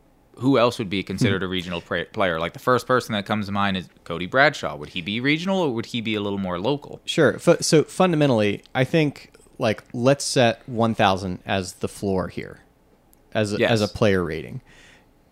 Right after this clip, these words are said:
Speaker 2: You, as somebody who keeps a nine-to-five job, necessarily has to be a regional player since you're, you can't work remotely.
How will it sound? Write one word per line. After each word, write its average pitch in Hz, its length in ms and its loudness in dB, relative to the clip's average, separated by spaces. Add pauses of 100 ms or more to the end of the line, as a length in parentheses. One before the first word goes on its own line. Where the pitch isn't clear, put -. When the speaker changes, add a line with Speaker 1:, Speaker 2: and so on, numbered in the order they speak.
(180)
Speaker 2:
You, 143 340 6
as 147 140 2
somebody 131 340 2
who 113 320 2
keeps - 380 -2
a 98 320 2
nine-to-five 107 680 2
job, 92 480 0 (600)
necessarily 113 800 4
has 107 380 2
to 113 80 0
be 98 400 0 (600)
a 107 120 2
regional 104 400 0
player 82 480 -6
since - 280 -2
you're, 107 260 2
you 127 120 -4
can't - 260 2
work 131 220 2
remotely. 104 540 0